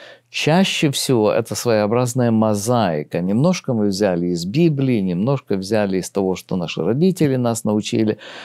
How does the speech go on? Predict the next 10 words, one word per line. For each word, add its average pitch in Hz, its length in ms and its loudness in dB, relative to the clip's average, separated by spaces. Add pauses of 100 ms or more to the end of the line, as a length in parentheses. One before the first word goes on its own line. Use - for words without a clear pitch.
(140)
немножко 127 540 0
из 98 140 0
наших, 98 500 -2
от 98 220 0
наших 90 320 -2
друзей, 104 640 2
немножко 113 480 2
из 92 100 0
популярной 90 640 0
культуры. 151 640 2